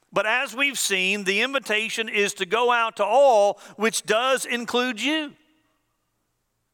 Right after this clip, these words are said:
And so the question for you is, are you going to make excuses as to why you cannot come? Or are you going to eagerly accept the Master's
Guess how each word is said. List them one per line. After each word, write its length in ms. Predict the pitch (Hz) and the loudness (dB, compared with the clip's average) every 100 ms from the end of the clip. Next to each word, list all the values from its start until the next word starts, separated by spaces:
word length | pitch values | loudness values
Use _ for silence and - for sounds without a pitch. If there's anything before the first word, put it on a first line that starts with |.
| _ _ _ _ | _ _ _ _
And 180 | - 117 | -18 -8
so 100 | 135 | -4
the 120 | 117 | -4
question 340 | - 139 - 117 | -2 -4 -4 -12
for 120 | - | -12
you 320 | 120 165 190 | -6 -2 -2
is, 480 | 117 90 95 - - _ _ _ _ _ _ _ _ _ _ _ - | -2 -4 -8 -8 -10 _ _ _ _ _ _ _ _ _ _ _ -6
are 140 | 131 | -4
you 100 | 165 | -4
going 240 | 165 156 | -4 -4
to 60 | 143 | -2
make 200 | 135 135 | -4 -6
excuses 840 | 123 - 143 151 202 196 196 - - _ _ _ _ _ _ _ _ - | -8 -10 -8 -8 -10 -10 -8 -10 -12 _ _ _ _ _ _ _ _ -10
as 140 | - | -10
to 100 | - | -4
why 180 | 120 147 | -2 -2
you 140 | 160 | -2
cannot 320 | 156 165 165 | -6 -4 -4
come? 520 | 170 170 185 208 214 190 _ _ _ _ _ _ _ _ _ _ _ _ _ - | -2 -4 -2 -6 -16 _ _ _ _ _ _ _ _ _ _ _ _ _ _ -10
Or 220 | 120 131 | -8 -2
are 160 | 139 | -2
you 220 | 147 147 139 | -2 -6 -6
going 420 | 131 131 123 120 | -4 -4 -4 -10
to 260 | - 123 120 | -12 -12 -6
eagerly 400 | 156 160 160 156 | -6 -4 -4 -4
accept 420 | 147 - 113 110 | -6 -4 -4 -4
the 80 | 117 | -8
Master's 840 | 113 123 143 - 160 151 - - | -6 -4 -6 -8 -10 -10 -10 -14